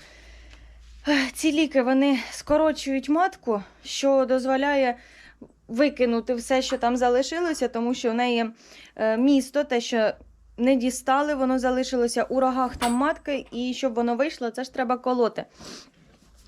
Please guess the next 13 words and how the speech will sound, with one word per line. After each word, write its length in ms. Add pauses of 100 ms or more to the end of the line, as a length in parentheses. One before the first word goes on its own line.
(260)
Колимо 480
ми 180
його 520 (760)
перед 340
дойкою. 680 (240)
Чому? 340
Тому 300
що 200
починається 1000
молоковіддача 960
через 440
сім-десять 520
хвилин, 420